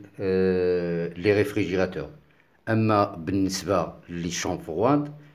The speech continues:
فكيديو لي فان، يعني انا غادي نوضح هادشي هذا وغادي تفهموا معايا.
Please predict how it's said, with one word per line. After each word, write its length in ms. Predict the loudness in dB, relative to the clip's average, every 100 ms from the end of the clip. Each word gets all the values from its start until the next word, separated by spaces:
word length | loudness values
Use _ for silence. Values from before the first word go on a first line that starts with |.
| _
فكيديو 800 | -10 -6 -4 -6 0 4 4 2
لي 220 | 0 0
فان، 280 | 0 -4 -8 -18 _ -18
يعني 480 | -14 -10 -8 -2 -2
انا 140 | 0
غادي 220 | -2 -4
نوضح 400 | -4 -4 -8 -12
هادشي 320 | -12 -10 -8
هذا 140 | -4 -2
وغادي 220 | -2 -2
تفهموا 300 | -6 -8 -6
معايا. 320 | -6 -6 -8